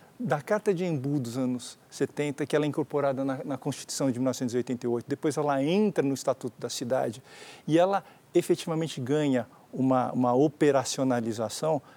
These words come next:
né, nessa, nesse, nesse, nesse plano diretor que, de dois mil e quatorze.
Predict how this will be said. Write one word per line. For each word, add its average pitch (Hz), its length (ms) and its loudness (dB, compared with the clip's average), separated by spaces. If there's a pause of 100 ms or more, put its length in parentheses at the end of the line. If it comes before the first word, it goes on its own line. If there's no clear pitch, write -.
(180)
né, 147 200 2
nessa, 170 520 2
nesse, 151 420 -2
nesse, 139 320 -2
nesse 131 300 0
plano 131 260 0
diretor 131 580 0
que, 123 300 0
de 117 140 -2
dois 120 160 0
mil 127 100 2
e 120 60 0
quatorze. 123 500 -2